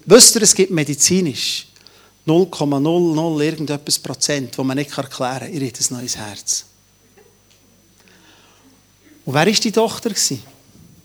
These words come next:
Die Tochter von dem,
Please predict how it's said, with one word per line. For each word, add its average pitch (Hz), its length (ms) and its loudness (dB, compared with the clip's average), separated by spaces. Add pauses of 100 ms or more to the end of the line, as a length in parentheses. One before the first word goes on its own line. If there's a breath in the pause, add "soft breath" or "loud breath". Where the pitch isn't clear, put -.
(3750)
Die - 160 -20
Tochter 170 340 0
von 143 160 -2
dem, 175 440 0